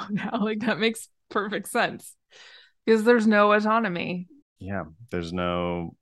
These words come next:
Speaker 2: autonomy, there's no consent, there's no, like, 'cause, yeah, I mean, there were people that, you know, when, when I would even talk about, like, maybe heaven's, like, we have mansions and we zoom around on cool flying cloud cars or whatever.
Speaker 1: Mm-hmm.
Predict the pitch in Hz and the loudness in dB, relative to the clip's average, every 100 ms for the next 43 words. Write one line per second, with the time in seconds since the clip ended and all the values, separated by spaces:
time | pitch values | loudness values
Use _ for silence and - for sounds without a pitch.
0 | _ - 104 104 101 90 85 85 - - | _ -4 2 4 4 0 -2 -6 -8 -8
1 | 92 85 82 90 80 80 78 76 78 _ | -4 -4 -6 -8 -6 -6 -6 -6 -10 _
2 | 90 78 - - _ _ _ _ _ - | -6 -6 -8 -20 _ _ _ _ _ -4
3 | 117 185 120 110 110 120 110 - 110 107 | 4 6 6 6 6 6 4 2 0 2
4 | 95 95 87 - 107 92 90 92 90 90 | 4 2 2 0 -2 0 0 -2 -2 -6
5 | - 107 131 117 127 131 127 123 135 170 | -4 2 4 6 4 4 0 2 2 0
6 | 85 82 78 82 - - 82 80 80 85 | 0 -2 -2 -4 -6 -12 -10 -8 -6 -6
7 | 85 90 98 104 101 - 110 104 104 117 | -6 -6 -6 -2 -2 -4 -6 -4 -4 -4
8 | 127 123 120 107 95 98 95 90 101 101 | -4 -4 -2 -2 -2 -2 -4 -2 -2 0
9 | 101 104 110 107 107 110 110 110 110 110 | 0 2 0 2 2 0 -2 -2 -4 -8
10 | - 117 117 113 110 120 117 117 117 117 | -6 -4 -2 -4 -4 -2 0 0 -2 -4
11 | - 127 123 110 98 87 85 85 - - | -2 -2 -2 -2 0 0 -2 -2 0 2
12 | 339 339 320 | 2 2 2